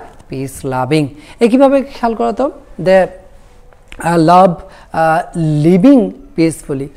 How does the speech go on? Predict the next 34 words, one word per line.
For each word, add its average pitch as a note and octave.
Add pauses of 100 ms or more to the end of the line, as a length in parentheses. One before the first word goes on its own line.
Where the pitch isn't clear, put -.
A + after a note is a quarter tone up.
(160)
স্বাভাবিকভাবে G#3
একটা A3
description G#3
হচ্ছে G#3+
তারা, G3 (340)
আহ, F3
শান্তিপূর্ণভাবে F#3
বসবাস E3
করতে, F#3 (380)
আহ, E3
ভালোবাসে। F3+ (200)
So F#3+ (100)
স্বাভাবিকভাবেই G3
এটা -
present F3+
টেন্সে G2+
হবে, G#3 (200)
তার D#3
মানে E3+
কোনো F#3
change D#3+
হবে B2
না, A#2+ (260)
তার C#3+
মানে D#3+
এটা G#3+ (300)
যা C3+
আছে -
তা A#3 (300)
বসায় C#3+
দিব, C#3
যেহেতু F3
present G3
টেন্সেই F3+